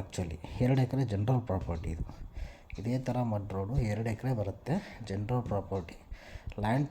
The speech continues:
ಚೆನ್ನಾಗಿದೆ, ರೆಡ್ ಸಾಯಿಲು. ಎದುರುಗಡೆಗೆ ಫಾರ್ಮ್ ಹೌಸು, ಹತ್ತು ಹದಿನೈದು ಎಕರೆ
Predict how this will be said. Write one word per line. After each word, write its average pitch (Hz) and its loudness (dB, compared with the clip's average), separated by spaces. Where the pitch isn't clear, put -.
ಚೆನ್ನಾಗಿದೆ, 123 4
ರೆಡ್ 110 0
ಸಾಯಿಲು. 101 2
ಎದುರುಗಡೆಗೆ 139 6
ಫಾರ್ಮ್ 131 4
ಹೌಸು, 110 -2
ಹತ್ತು - -4
ಹದಿನೈದು 139 6
ಎಕರೆ 160 0